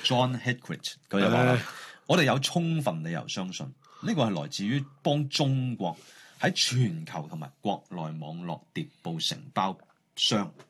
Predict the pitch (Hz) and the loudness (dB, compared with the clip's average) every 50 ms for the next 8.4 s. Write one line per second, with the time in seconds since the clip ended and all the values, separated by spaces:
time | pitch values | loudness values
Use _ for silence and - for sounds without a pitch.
0 | _ _ 90 85 - 95 95 92 - 67 - - 78 71 67 78 73 - - - | _ _ -8 -6 -4 -4 -4 -6 -6 -8 -8 -8 -8 -8 -8 -10 -12 -12 -14 -16
1 | - - - _ _ _ - - 127 123 123 120 113 101 98 95 85 - - - | -18 -18 -18 _ _ _ -4 0 2 2 2 2 0 -2 -6 -10 -14 -18 -20 -20
2 | - _ _ - - 131 165 - 185 160 139 110 104 92 - 92 90 92 107 117 | -20 _ _ -2 -2 0 2 4 4 4 6 4 2 2 0 -4 -4 -2 -2 0
3 | 113 117 107 101 90 - 95 85 78 87 82 78 76 80 87 90 87 82 76 69 | 0 -2 -2 -2 -4 -4 -6 -6 -4 -4 -6 -6 -6 -4 -4 -2 -2 -2 -4 -4
4 | 69 71 67 67 69 71 - - _ _ _ _ _ _ _ - 156 123 110 104 | -6 -6 -6 -6 -6 -6 -6 -10 _ _ _ _ _ _ _ 0 2 4 4 4
5 | 117 113 110 - - _ _ _ - - 73 - - 98 98 104 98 - - 107 | 2 0 -2 -4 -8 _ _ _ -12 -10 -10 -8 -4 -2 -2 -2 -2 -2 -4 -4
6 | 90 - - - 82 78 - - _ _ - 139 139 139 139 - 131 110 95 - | -4 -4 -6 -6 -6 -6 -8 -10 _ _ 2 4 4 4 4 4 2 2 0 -2
7 | 82 - - - 76 69 - _ _ _ 104 98 95 98 98 - 87 85 92 113 | -6 -8 -10 -12 -12 -12 -14 _ _ _ -6 -4 -4 -4 -4 -4 -4 -2 0 0
8 | 110 110 101 101 101 95 107 104 | 0 2 0 0 0 0 -2 -6